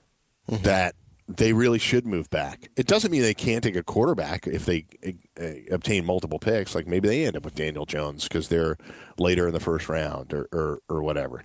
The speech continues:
Speaker 2: Do you know what I mean? Like, maybe they trade with the Steelers. The Steelers go up and take the linebacker, and then they're down at twenty, and Drew Lock is there, and they take Drew Lock, or they take Daniel Jones,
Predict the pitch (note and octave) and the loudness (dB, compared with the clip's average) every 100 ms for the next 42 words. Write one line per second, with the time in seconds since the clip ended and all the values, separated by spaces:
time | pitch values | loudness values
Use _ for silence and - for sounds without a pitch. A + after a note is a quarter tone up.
0 | - E2+ E2 D#2+ E2+ G#2 G#2 E2 - - | -4 0 0 0 -2 -2 -2 -4 -8 -20
1 | - - - F#2+ F#2+ F#2+ F#2 - G2 F#2 | -20 -16 -2 2 4 4 2 2 2 2
2 | F#2 F2+ - F#2+ F#2+ F#2+ F2+ - - G2+ | 2 0 0 2 4 4 2 -2 0 2
3 | F2+ E2+ F#2 F#2 F2 - F2 - E2+ F2+ | 2 2 2 2 0 -2 -2 0 2 2
4 | F2+ F2+ F2 - F#2 F2+ E2+ - - - | 2 0 0 0 2 2 0 -8 -20 -10
5 | F2+ F2+ F#2 F2 E2+ F#2 F2+ F2+ F2 - | -2 0 2 2 0 2 0 0 -2 0
6 | C3 C3 F#2+ F#2+ F2+ E2+ G2 F#2+ G#2 F#2+ | 0 2 0 0 -2 0 2 4 2 0
7 | D#2+ D2 D2 D#2 E2 F2 F2 E2+ E2+ - | -4 -2 -2 0 2 0 -2 -8 -10 -2
8 | F#2+ G2 G#2 A2+ A#2 A#2+ F2 D#2+ D#2+ D#2+ | 0 0 0 0 0 -2 -4 -4 0 2
9 | E2 - F2+ F2+ F2+ F2+ - B2 D2+ - | 0 0 -2 0 0 0 0 -2 -4 -12